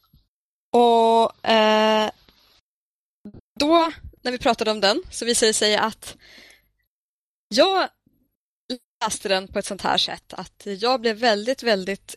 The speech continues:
indragen i huvudpersonens perspektiv på saker. Och jag gillade väldigt mycket det här med att det är en historia om astronauter, fast som också handlar om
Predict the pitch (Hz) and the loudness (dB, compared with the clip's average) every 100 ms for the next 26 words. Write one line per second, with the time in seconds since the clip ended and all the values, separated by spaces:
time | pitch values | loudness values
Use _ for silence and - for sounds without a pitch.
0 | - 254 202 226 254 226 214 208 202 277 | -4 -2 0 2 2 2 -2 -4 -2 0
1 | 247 202 202 - 220 359 320 240 180 190 | 0 -2 -8 -2 -2 -2 -6 -10 -8 -8
2 | - 214 - 202 180 - - - - - | -8 -8 -10 -8 -10 -8 -8 -10 -10 -4
3 | 240 - - - - - - - - 226 | -4 -4 -12 -20 -18 -18 -18 -14 0 2
4 | 233 302 262 311 285 269 214 - 277 - | 4 2 2 0 0 -4 -4 -6 -8 -8
5 | _ - 330 233 208 202 196 202 - _ | _ -2 0 0 0 0 -2 -2 -12 _
6 | _ - 202 233 240 285 302 285 262 - | _ -2 0 2 0 2 2 4 2 0
7 | 214 - 208 - 220 226 277 - 208 - | -6 -6 -6 -6 0 2 2 2 0 0
8 | 220 - 254 - 226 240 285 208 208 214 | -2 -2 -2 -2 0 2 2 4 4 4
9 | 196 196 | 2 -2